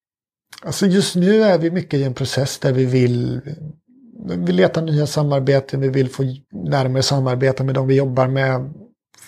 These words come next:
Egentligen fortsätta på inslagen linje, kan man säga. Eh, ja, fortsätta utveckla det vi har just nu i alla fall.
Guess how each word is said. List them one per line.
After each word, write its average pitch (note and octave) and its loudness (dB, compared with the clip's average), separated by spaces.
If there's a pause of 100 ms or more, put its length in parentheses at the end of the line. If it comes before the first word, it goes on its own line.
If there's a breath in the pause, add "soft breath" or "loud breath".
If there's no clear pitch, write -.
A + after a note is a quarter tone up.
(120)
Egentligen D#3 2
fortsätta D3 2
på C3 0
inslagen B2 0
linje, D#3+ -2
kan C3+ -6
man C3 -6
säga. B2 -4 (1120 loud breath)
Eh, G2 0 (1120 loud breath)
ja, D#3+ -2 (760)
fortsätta F#3+ 0
utveckla D3 0
det C3 0
vi C3+ 2
har C#3 4
just D3+ 2
nu D3 2
i G3 4
alla G#3 6
fall. B2 2